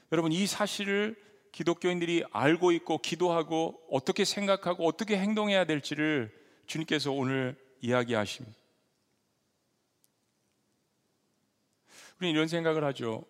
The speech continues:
아까 여러분에게 드린 이런 통계들을 보면서 "왜 주님이 빨리 오시지 않을까?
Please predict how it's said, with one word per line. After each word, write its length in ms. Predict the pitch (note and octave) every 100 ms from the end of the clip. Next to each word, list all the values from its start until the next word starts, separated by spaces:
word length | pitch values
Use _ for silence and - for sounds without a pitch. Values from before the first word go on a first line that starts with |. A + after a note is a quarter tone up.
| -
아까 480 | - C#3+ C#3 C3+ G#3 D3
여러분에게 400 | C3+ C#3+ C3+ C3
드린 240 | B2+ B2+
이런 220 | A#2 B2
통계들을 420 | D3 F3 E3+ C#3
보면서 640 | B2+ A#2 G#2+ G#2 C3+ B2+ G#2+ _ _ _ _ _ _ _ _ _ _ _ _ _ _ _ _ _ - - - -
"왜 180 | C3 F#3+
주님이 360 | - D#3 E3
빨리 240 | D#3 G3 F#3
오시지 340 | D3 - -
않을까? 640 | F2+ F#2 G2 F#2 E2+ G2+